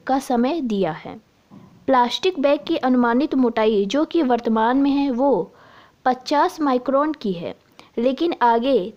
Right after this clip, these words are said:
तीस सितंबर दो हज़ार इक्कीस में इसकी मोटाई पचहत्तर माइक्रोन और दो हज़ार बाईस में एक सौ बीस माइक्रोन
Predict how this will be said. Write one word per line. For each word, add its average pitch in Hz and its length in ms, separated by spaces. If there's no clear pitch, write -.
तीस 349 240
सितंबर 262 540
दो 285 160
हज़ार 262 420
इक्कीस 285 500
में 269 240
इसकी 285 320
मोटाई 233 580
पचहत्तर 269 500
माइक्रोन 262 580
और 247 100
दो 254 140
हज़ार 277 340
बाईस 240 380
में 277 240
एक 254 100
सौ 330 140
बीस 262 200
माइक्रोन 277 480